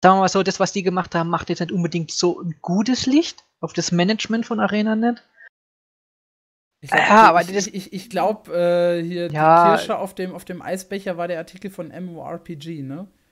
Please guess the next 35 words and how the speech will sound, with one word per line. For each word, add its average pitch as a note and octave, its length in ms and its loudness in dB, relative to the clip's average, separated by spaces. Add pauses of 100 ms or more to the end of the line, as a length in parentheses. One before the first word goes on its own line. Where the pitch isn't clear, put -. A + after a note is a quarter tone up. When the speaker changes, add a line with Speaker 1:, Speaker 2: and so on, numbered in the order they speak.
(100)
Speaker 2:
Die D#3+ 760 -2
Speaker 1:
<laughs> D#3+ 40 -8
Speaker 2:
irgendwie E3+ 420 -8
geschrieben F3 500 -8
haben, E3 500 -6 (500)
äh, D#3+ 680 -4
ja, D#3+ 280 -2
es D#3+ 120 -10
hat G3 120 -12
schon F#3+ 100 -12
seinen E3+ 220 -6
Grund, F#3+ 240 -6
warum E3+ 200 -4
Mike E3 240 -8
O'Brien D#3+ 380 -4
der D#3+ 140 -6
einzige E3 380 -10
Präsident, E3 600 -8
äh, D#3+ 320 -6
ge-, E3+ 160 -12
äh, E3 200 -8
übrig F#3 340 -10
geblieben E3 420 -8
ist - 320 -10 (320)
und D#3+ 100 -12
haben D#3+ 120 -8
damit F3 180 -6
irgendwie E3 220 -10
impliziert, E3+ 640 -8
er E3 120 -8
hätte E3 200 -10
die D#3 100 -8
anderen D#3+ 240 -8
beiden D#3 520 -6
schön D#3+ 500 -10